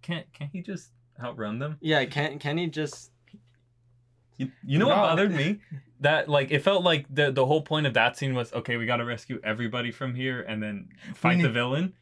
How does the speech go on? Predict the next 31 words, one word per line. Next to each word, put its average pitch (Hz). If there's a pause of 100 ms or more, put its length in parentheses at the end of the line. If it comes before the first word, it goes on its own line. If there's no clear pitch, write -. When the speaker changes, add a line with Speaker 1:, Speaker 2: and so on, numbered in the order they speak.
(200)
Speaker 1:
Like, 110
you 135
know, 117
save 165
everyone, 131
then 117
fight 113
the 113
villain. 104
And 113
then 123
in 113
the 107
next 110
movie, 110
it's 104
like, 101
"Oh 117
yeah, 104 (600)
so -
many 120
people 107
fucking 117
died 101
there." 101
And 101 (100)
it 95
felt 131
like 113
that 113
wasn't 110